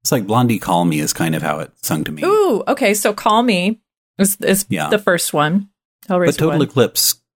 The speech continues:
Speaker 1: you know, that kind of look and feel, too.
Speaker 2: Mm-hmm.
Speaker 1: Um, also a bit of Goldfrapp's I'm Alive.
Speaker 2: Right. Uh-huh.
Speaker 1: Which I can never see that move, that, uh, video enough.
Speaker 2: Right.
Speaker 1: It's
Speaker 2: Mm-hmm.
Speaker 1: a lot of it's taken from the documentary of her life.
Speaker 2: Oh, was it?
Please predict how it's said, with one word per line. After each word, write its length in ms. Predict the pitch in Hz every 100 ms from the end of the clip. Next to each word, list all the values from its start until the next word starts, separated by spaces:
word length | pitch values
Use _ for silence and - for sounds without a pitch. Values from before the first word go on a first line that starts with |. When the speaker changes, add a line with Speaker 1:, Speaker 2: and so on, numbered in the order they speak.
| _ _ -
Speaker 1:
you 200 | 117 101
know, 80 |
that 160 | 95 -
kind 200 | 110 95
of 160 | 82 95
look 220 | 92 -
and 160 | 76
feel, 280 | - 87 76
too. 360 | - 82 71 76
Speaker 2:
Mm-hmm. 680 | 262 247 202 208 247 - 117
Speaker 1:
Um, 400 | 110 110 107 120
also 520 | 156 208 - 175 131
a 120 | - 107
bit 420 | 92 110 117 -
of 220 | 110 90
Goldfrapp's 760 | 92 98 92 104 104 - - -
I'm 160 | 101 92
Alive. 540 | 87 76 87 117 123
Speaker 2:
Right. 680 | 196 185 175 147 - - - -
Uh-huh. 340 | 208 196 170
Speaker 1:
Which 80 | 180
I 60 | 117
can 140 | 117
never 260 | 120 117 98
see 220 | - 101
that 200 | 85 87
move, 200 | 87 85
that, 300 | 87 80 -
uh, 180 | 82 78
video 320 | 80 78 76
enough. 420 | 76 76 73 - -
Speaker 2:
Right. 280 | 190 175 170
Speaker 1:
It's 180 | 165 -
Speaker 2:
Mm-hmm. 380 | 196 202 180 185 190 _ _ _ _ _ _ _ _ _ -
Speaker 1:
a 40 |
lot 100 | 156
of 60 | 160
it's 80 | -
taken 220 | 123 110
from 60 | 87
the 40 |
documentary 440 | 95 90 90 85
of 100 | 80
her 100 | 80
life. 460 | 78 82 73 - - - - _ _ _
Speaker 2:
Oh, 120 | - 262
was 260 | 196 233 453
it? 240 | 453